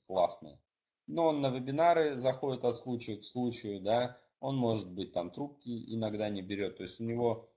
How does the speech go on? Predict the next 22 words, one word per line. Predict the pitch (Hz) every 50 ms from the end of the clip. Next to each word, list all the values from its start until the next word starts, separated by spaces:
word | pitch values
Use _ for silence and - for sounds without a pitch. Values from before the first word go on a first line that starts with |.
| _ _
а, | 87 92 90 90 90 90 90 90 87 87 87 87 87 87 - - _ _ _ _
приобретенные | - 117 113 113 117 120 120 117 - - 175 185 180 170 147
способности, | 135 - - 110 - - 113 95 90 - - - -
приобретаемые | _ - 107 107 104 104 113 110 110 - 120 110 98 90 87 82 78
способности, | - - - - - 117 92 95 87 78 - - 80
ну, | 82 98 131
на | 147 135 110
уровне | 113 123 127 123 107 110 107 104
единички, | 98 92 92 98 101 101 95 85 - - - - - _ _ _ _ _ _ _
да, | 95 113
потому | 113 - - 107 104 98
что | 92 - - 98
он | 92 95
не | 95 87
получает | - 104 104 101 - - 101 87 82 - -
новые | 90 87 82 85 85 90
навыки, | 113 131 147 147 143 143 139 -
он | 123 117 117
рассчитывает | 117 117 113 - - 113 104 - 101 104 101 -
на | 101
свою | - - 98 95 95
харизму, | 92 - 98 98 98 92 90 95 90 82 80